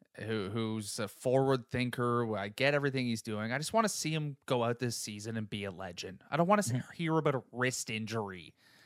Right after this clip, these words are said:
Speaker 1: I don't wanna hear about line mates. I wanna see the guy who's the highest paid player in the league, which technically should be one of the best players in the league. I get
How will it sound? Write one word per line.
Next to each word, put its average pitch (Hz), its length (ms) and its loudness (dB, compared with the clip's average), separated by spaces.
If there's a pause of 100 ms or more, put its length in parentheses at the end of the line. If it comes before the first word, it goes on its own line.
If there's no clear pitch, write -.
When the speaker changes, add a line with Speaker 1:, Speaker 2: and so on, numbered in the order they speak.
(300)
Speaker 1:
I 139 60 0
don't 165 120 4
wanna 190 280 6
hear 156 280 2
about 139 360 6 (320)
line 113 580 2
mates. - 500 -4
I 135 100 4
wanna 214 200 2
see 147 560 0 (440)
the 120 100 2
guy 113 380 6
who's 120 200 -2
the 95 100 -2
highest 143 540 4
paid 147 320 0
player 139 200 6
in 143 80 4
the 135 80 4
league, 120 320 0
which 120 200 -2
technically 160 520 0
should 135 320 0
be 120 340 4 (340)
one 113 280 6
of 135 100 2
the 147 180 6
best 101 300 -2
players 101 320 -2
in 101 60 -8
the 95 60 -8
league. 92 300 -4
I 110 80 4
get 110 260 0